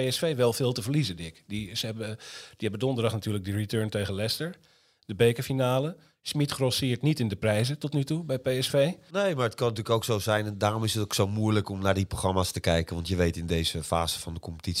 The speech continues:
Speaker 2: natuurlijk helemaal niet hoe ploegen ervoor staan. En hoe, hoe gretig ze nog zijn in bepaalde wedstrijden. Ja? Of je, of je tegen een ploeg speelt die echt alles nog moet doen om niet te degraderen.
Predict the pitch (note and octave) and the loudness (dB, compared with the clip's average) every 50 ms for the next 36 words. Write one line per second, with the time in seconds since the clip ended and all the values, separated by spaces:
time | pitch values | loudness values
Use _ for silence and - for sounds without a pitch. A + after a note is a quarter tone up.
0 | - F2 F#2+ F#2+ - F2+ E2+ E2 E2+ E2 E2 E2 D#2+ - - - F2+ F#2 F2+ - | -6 -6 -8 -4 -2 0 0 0 0 -2 -2 -4 -6 -8 -10 -8 -8 -8 -8 -6
1 | - G2 F2+ - - E2+ E2+ - - F2+ F2 E2+ E2 - - D#2+ D2+ D#2 D2+ A#1+ | -6 -6 -4 -4 -4 -6 -6 -4 -4 -2 -2 -2 -2 -2 -2 -2 -2 -2 -4 -6
2 | C#2 D2+ E2 F2+ F2+ E2 - - - F#2+ G2 F#2 E2+ - - - F#2 F2+ F2+ F2 | -6 -6 -6 -6 -8 -8 -10 -10 -12 -12 -12 -12 -12 -10 -4 0 2 2 2 0
3 | - F2+ - - E2 E2+ - - F#2 F2+ E2+ E2+ F2 E2+ E2+ - - F2+ F2 E2+ | 0 -4 -4 -4 -6 -6 -2 0 0 0 0 0 -2 -4 -4 -2 0 0 0 0
4 | E2+ E2 E2 E2 - - - E2 E2 D#2+ E2 D#2+ D#2+ D#2+ D#2+ F2 A2 - _ _ | 0 -2 -2 -2 -4 -4 -4 -4 -4 -4 -4 -4 -4 -4 -4 -6 -8 -10 _ _
5 | _ - E2+ - - - F2+ D#2 - - F2 - - - E2+ D#2+ - F#2 E2+ - | _ -12 -10 -8 -6 -4 -4 -4 -4 -6 -6 -6 -4 -2 -2 -2 -2 -4 -6 -6
6 | - F#2+ - - - G2 F2 E2+ E2 - - F#2 F#2+ F#2 F2 - - - - - | -6 -6 -6 -4 -2 0 0 0 0 -2 -4 -4 -2 -2 -2 -4 -8 -16 -20 -20
7 | - - - - _ _ _ _ - - - - - - _ _ - B2+ A#2+ A2+ | -20 -20 -20 -20 _ _ _ _ -6 -6 -6 -6 -6 -12 _ _ -2 0 0 0
8 | G#2+ G#2 F2+ G2+ F#2+ E2+ G2 G2+ F#2 G2+ G2+ F#2+ G2 G2 G#2 G2+ - G#2+ F#2+ G2 | 0 -2 -4 -4 -2 -2 0 0 0 0 0 0 2 2 0 0 0 2 4 4
9 | G2 G2 - G2+ F#2+ G2 G2 F#2+ F2+ F#2 F2+ F2 | 4 4 2 0 0 2 2 2 2 0 -2 -4